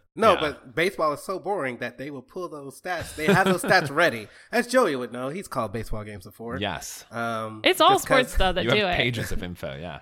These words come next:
Speaker 1: <laughs> You gotta be ready for those slow times where the
Speaker 3: Yeah.
Speaker 1: manager's
Speaker 3: <laughs>
Speaker 1: walking out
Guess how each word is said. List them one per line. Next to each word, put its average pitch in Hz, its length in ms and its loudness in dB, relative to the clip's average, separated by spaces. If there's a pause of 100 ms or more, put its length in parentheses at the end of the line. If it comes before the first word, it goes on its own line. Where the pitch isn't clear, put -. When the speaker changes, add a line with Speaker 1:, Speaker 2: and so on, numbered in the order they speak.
Speaker 1:
<laughs> 104 300 -4
You - 800 -8
gotta 120 100 -8
be 139 120 -6
ready 139 280 0 (240)
for 110 120 -12
those 104 220 -10
slow 131 280 -6
times 87 420 -14
where 92 280 -12 (300)
the 107 160 -6
Speaker 3:
Yeah. 240 100 2
Speaker 1:
manager's 120 400 -2
Speaker 3:
<laughs> 233 100 0
Speaker 1:
walking 240 340 0
out 120 160 0